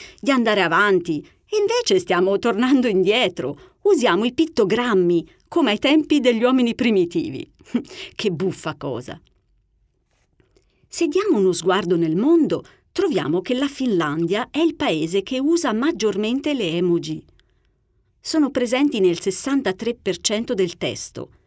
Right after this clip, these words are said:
mentre in Francia rappresentano il cinquanta per cento, in Germania il quarantasette, in Italia il quarantacinque e negli Stati Uniti il trentotto per cento.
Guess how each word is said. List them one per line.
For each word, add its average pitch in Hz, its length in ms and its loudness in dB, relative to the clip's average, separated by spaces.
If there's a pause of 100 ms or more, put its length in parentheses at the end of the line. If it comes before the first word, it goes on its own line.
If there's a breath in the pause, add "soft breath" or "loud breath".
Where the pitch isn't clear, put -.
(260)
mentre 220 300 -2
in 233 120 0
Francia 269 540 -2
rappresentano 208 760 -2
il 156 100 -8
cinquanta 160 680 -4
per 254 200 -8
cento, 208 540 -2 (480 soft breath)
in 254 160 2
Germania 185 420 2
il 147 100 -6
quarantasette, 220 880 -2 (340 soft breath)
in 180 120 0
Italia 175 380 2
il 156 100 -6
quarantacinque 285 920 0 (260 loud breath)
e 175 120 -2
negli 190 300 2
Stati 214 340 -6
Uniti 208 520 0
il 269 160 -2
trentotto 277 560 -2
per 170 160 -10
cento. - 500 -12